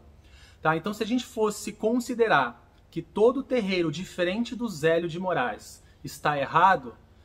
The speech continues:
então eu diria que quase toda a Umbanda atual está fazendo errado o seu trabalho.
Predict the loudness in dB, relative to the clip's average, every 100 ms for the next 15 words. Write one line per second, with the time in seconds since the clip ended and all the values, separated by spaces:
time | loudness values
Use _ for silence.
0 | _ -6 0 0 0 -2 -2 -4 -6 2
1 | 4 4 -2 -6 0 0 0 0 0 0
2 | -6 -2 2 4 2 -2 -16 -12 -2 -2
3 | -2 -6 -6 -6 -6 -4 0 0 0 -6
4 | -6 -2 2 4 2